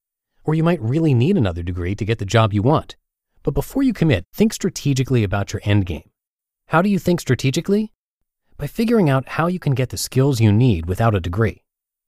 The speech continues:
Consider these options. There are free and inexpensive ways to learn anything online.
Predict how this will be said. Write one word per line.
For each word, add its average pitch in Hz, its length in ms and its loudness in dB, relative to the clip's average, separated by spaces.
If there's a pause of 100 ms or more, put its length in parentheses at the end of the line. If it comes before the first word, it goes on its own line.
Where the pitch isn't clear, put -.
(160)
Consider 214 320 2
these 160 220 -2
options. - 480 -8 (680)
There 165 120 2
are 151 80 2
free 208 340 2
and 135 100 2
inexpensive 135 640 0
ways 90 220 0
to 101 80 -2
learn 110 240 4 (100)
anything 127 400 4
online. 92 440 0